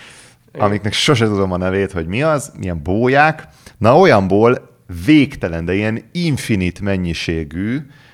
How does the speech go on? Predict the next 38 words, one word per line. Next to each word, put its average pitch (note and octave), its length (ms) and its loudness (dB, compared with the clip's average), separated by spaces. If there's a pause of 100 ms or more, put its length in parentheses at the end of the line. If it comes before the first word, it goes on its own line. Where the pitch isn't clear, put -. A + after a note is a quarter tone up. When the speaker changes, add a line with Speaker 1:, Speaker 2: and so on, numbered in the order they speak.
(140)
Speaker 2:
a A#2 80 -2
parkoló F#2 680 2
területén F2 720 2
elszórva, A#2+ 600 0
és - 220 -4
ezek B2 280 0
kijelölnek G2 640 0
egy A#2+ 180 -6
ilyen B2+ 240 -2
hatalmas F#2+ 640 -2
cikcak - 500 -8
pályát. D#2+ 560 -4
O-, C3+ 160 -8
körülbelül A#2 440 0
olyan, A2 220 2
mint F2+ 260 -6
a, F2+ 320 0
a, - 300 -10 (200)
amikor F2+ 380 -2
a F#2 240 4
reptérre F#2+ 540 2
mész, F2+ 300 -4
és - 120 -4
tudod, F2+ 300 -4
mész F#2 280 -4
így E2 160 -6
a E2+ 360 -2
biztonsági F2+ 580 -4
kapuhoz, G#2+ 460 -2
és G2 120 -4
terelnek F2 460 0
Speaker 1:
Mhm. B2 140 -6
Speaker 2:
ilyen E2+ 280 -4 (400)
kerítések F2+ 680 -2
között, F2 360 -4
mint F2 220 -8
a F2+ 40 -2
marhákat, A#2 720 -2